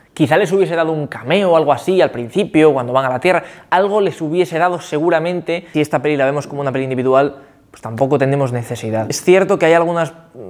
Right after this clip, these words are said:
cuestiones de, de que hay demasiada diferencia con respecto a las anteriores y esta, de que tenemos cosas, ¿no?, que están metidas para hacer conexiones, etcétera. Yo eso lo entiendo. Es difícil, ¿eh?, encontrarse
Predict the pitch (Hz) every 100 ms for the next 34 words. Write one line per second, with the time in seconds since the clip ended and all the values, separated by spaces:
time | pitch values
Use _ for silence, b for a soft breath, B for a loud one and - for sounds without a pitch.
0 | 82 - 135 160 165 170 147 135 - 139
1 | 139 135 139 143 156 127 151 143 139 143
2 | 151 151 135 120 - 117 117 120 123 127
3 | 131 123 135 160 - 147 143 B - 113
4 | 143 139 147 147 - 160 156 156 131 131
5 | 143 139 131 123 123 135 135 156 160 131
6 | 131 123 135 143 131 - 170 165 156 135
7 | 139 151 147 151 165 170 147 143 165 165
8 | 175 - 135 131 151 170 151 123 139 123
9 | 123 120 127 131 135